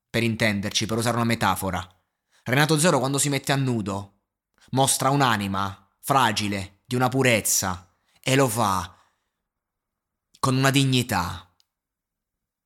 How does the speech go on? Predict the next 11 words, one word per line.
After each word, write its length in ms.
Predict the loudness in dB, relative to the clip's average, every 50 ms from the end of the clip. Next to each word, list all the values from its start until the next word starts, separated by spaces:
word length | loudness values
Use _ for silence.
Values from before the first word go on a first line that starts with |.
| _ _ _ _ _
con 180 | -4 0 2 2
una 480 | 4 4 4 4 4 4 2 2 0 -4 -14 -20 -20 _ _ 2
testa 580 | 2 4 4 2 0 -2 -2 0 -2 -2 0
alta, 760 | 0 2 2 0 0 -4 -10 -14 -10 -10 -10 -10 -10 _ _ _ _ _ _ _ _ _ _ _ _ _ _ _ _ _ _ _ _ _ _ _ _ _ _ _ _ _ _ _ _ _ _ _ _ _ -6
come 160 | -2 0 0
in 60 | 0 2
questo 260 | 0 0 0 0 -2
brano. 720 | -2 0 0 2 2 0 -2 -4 -6 -8 -10 _ _ _ _ _ _ _ _ _ _ _ _ _ _ _ _ _ _ _ _ _ _ _ _ _ _ _
Sono 280 | -4 0 2 2 4 4
stato 380 | 2 4 4 2 2 2 0
invadente 1160 | -2 0 0 0 0 0 2 2 0 0 0 -2 -4 -6 -6 -8 -8 -10 -10 -12 _ _ _